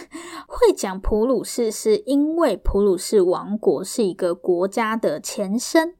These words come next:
这个国家就是德意志帝国。不过今天还没有办法往下讲到这个部分。我觉得决定把双头鹰简史停更一段时间是正确的，之前看太多我都要吐了，现在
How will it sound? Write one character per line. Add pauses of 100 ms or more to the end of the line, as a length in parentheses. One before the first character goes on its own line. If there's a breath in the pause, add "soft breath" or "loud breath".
这
个
国
家
就
是
德
意
志
帝
国。 (280)
不
过
今
天
还
没
有
办
法
往
下
讲
到
这
个
部
分。 (600)
我
觉
得
决
定
把
双
头
鹰
简
史
停
更
一
段
时
间
是
正
确
的， (240 soft breath)
之
前
看
太
多
我
都
要
吐
了， (220 soft breath)
现
在